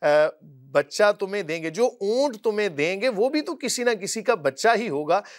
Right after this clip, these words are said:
तो इससे पता चला कि किसी भी बात को थोड़ा सा फेर के करना जायज़ है। और इससे ये भी हमें सबक मिलता है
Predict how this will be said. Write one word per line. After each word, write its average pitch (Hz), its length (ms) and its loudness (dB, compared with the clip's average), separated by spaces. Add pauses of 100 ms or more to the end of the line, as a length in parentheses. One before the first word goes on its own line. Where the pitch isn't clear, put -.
तो 202 80 0
इससे 247 220 0
पता 190 320 2
चला 151 340 2 (360)
कि 202 100 -2
किसी 208 400 -4
भी 247 100 -4
बात 151 400 4
को - 100 -4
थोड़ा 254 440 4
सा 247 160 2
फेर 202 440 2
के 240 120 -2
करना 160 400 0
जायज़ 135 440 2
है। 180 40 4
और 226 100 -2
इससे 233 200 -6
ये 208 160 -4
भी 233 120 -2
हमें 151 180 0
सबक 147 360 -4
मिलता 131 320 2
है 156 140 4